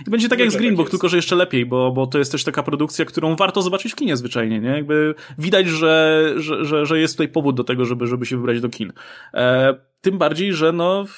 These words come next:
Speaker 1: przyjęcie jest takie bardzo, bardzo pozytywne, nagrody zrobią swoje. No i wygląda na to, że Universal spokojnie sobie odbije tutaj porażkę, nie wiem, właśnie kotów, e, tutaj zwycięstwem, e, przy, przy okazji dziewięćset siedemnaście.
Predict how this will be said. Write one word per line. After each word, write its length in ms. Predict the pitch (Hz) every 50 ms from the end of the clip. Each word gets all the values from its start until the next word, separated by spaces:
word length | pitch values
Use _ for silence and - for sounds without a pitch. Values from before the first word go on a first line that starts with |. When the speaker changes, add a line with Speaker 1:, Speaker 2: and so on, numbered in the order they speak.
| - _
Speaker 1:
przyjęcie 360 | - - - 165 156 156 - 165
jest 120 | 156 151
takie 200 | 156 - - 151
bardzo, 380 | 135 135 131 127 123 131 127 123
bardzo 320 | 123 127 131 127 123 131
pozytywne, 500 | 127 131 123 127 127 131 123 113 127 127
nagrody 320 | 127 127 127 135 135 135
zrobią 260 | 127 131 131 127 127 127
swoje. 400 | 127 - 127 117 120 131 160 - - - - - _ _ -
No 100 | - -
i 40 | 370
wygląda 260 | 403 381 359 285 277
na 120 | 233 196 185
to, 140 | 190 220
że 340 | 208 202 214 220 220 220 220 220 _ -
Universal 720 | 220 214 202 208 180 190 190 185 - 196 185 185 190 180 175 -
spokojnie 360 | 175 - - 160 175 175 170 160
sobie 240 | - 170 160 160
odbije 340 | 147 147 143 147 151 143 135
tutaj 360 | 131 143 131 135 135 127 131
porażkę, 480 | 127 131 139 127 127 127 127 - 135 123
nie 120 | 123 123
wiem, 680 | 113 117 117 113 117 117 117 117 120 120 120 120 123 123 120
właśnie 320 | 120 120 113 - - 123
kotów, 460 | 127 - 135 131 127 127 127 127 - 135
e, 320 | 123 123 123 123 123 127
tutaj 440 | 127 135 127 127 123 120 123 127 123
zwycięstwem, 760 | 123 123 127 127 127 123 123 127 - 131 127 127 127 131 131 - 127
e, 340 | 131 127 127 127 131 131 127
przy, 200 | 131 - - 143
przy 160 | 135 - - 135
okazji 580 | 127 131 127 127 131 131 131 131 131 131 135 135
dziewięćset 300 | 135 131 135 131 139 127
siedemnaście. 520 | 151 160 151 131 110 110 - - - -